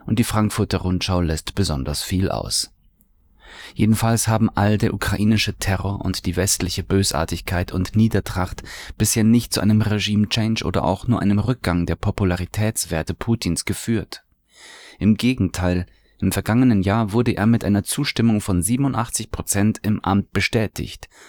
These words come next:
Von einem Wanken des Regimes, einem baldigen Ende des Systems Putins, ist hier überhaupt nichts zu spüren. Es gibt nicht einmal den sanften Hauch einer Wechselstimmung.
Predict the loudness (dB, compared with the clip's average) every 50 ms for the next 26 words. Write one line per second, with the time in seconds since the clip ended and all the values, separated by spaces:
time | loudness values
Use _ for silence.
0 | -20 -20 _ _ _ _ -2 0 0 0 2 0 0 0 0 -2 0 0 0 0
1 | 2 2 2 2 2 0 -2 -2 -4 -4 -2 -2 -2 0 0 2 0 0 -2 -6
2 | _ _ -20 _ -2 0 0 0 2 0 0 0 0 0 -2 -2 -2 -2 -2 -2
3 | -2 0 0 0 0 -2 -4 -2 -4 -2 -4 -4 -6 -8 -6 -2 0 0 2 0
4 | 0 -4 -8 -10 -8 -6 -4 -4 -4 -2 -2 0 0 0 -2 -2 -6 -8 -16 -20
5 | -20 -20 -20 -20 -8 _ -4 -4 -4 -6 -12 -6 -2 -2 0 0 0 -2 -2 -2
6 | -2 -4 -6 -6 _ -2 -2 -2 -2 -6 -8 -6 -4 -4 -4 -4 -4 -4 -4 -4
7 | -4 -6 -6 -6 -8 -8 -10 -12 -12 -14 _ _ _ _ _ _ _ _ _ _
8 | _ _ _ _ -6 -4 -4 -2 0 0 0 2 0 -2 -2 0 -4 -4 -2 0
9 | 0 0 0 -2 -2 -2 -2 -2 0 0 0 0 -2 -2 -2 -2 -2 -2 -2 -2
10 | -2 -2 -4 -6 -8 -8 -8 -6 -6 -8 -8 -6 -8 -8 -6 -4 -6 -6 -4 -6
11 | -6 -6 -6 -6 -6 -6 -8 -10 -12 -16